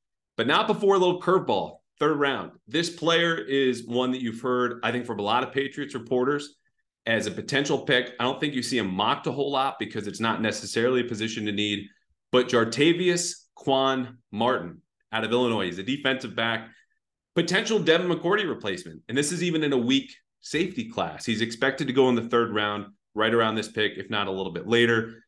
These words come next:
He played everywhere across the secondary. This is another projected Patriot, according to Jim Nagy, again, ex-Patriot scout,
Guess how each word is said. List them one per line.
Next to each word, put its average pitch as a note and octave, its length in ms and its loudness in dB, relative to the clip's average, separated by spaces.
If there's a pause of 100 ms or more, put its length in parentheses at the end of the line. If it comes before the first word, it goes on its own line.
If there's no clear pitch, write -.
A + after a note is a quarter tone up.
(100)
He F3+ 140 -4
played C#3 500 2
everywhere A#2 1000 2 (200)
across G#2 560 -2
the G2+ 100 -6
secondary. E2+ 640 -2
This B2+ 220 0
is A#2+ 140 -4
another A2+ 340 2
projected G#2 480 -6
Patriot, G2+ 420 -2
according F#2+ 280 -4
to - 40 -8
Jim F#2+ 120 -4
Nagy, A#2+ 540 -2
again, F2+ 120 -4
ex-Patriot F2 540 -4
scout, A#2 400 0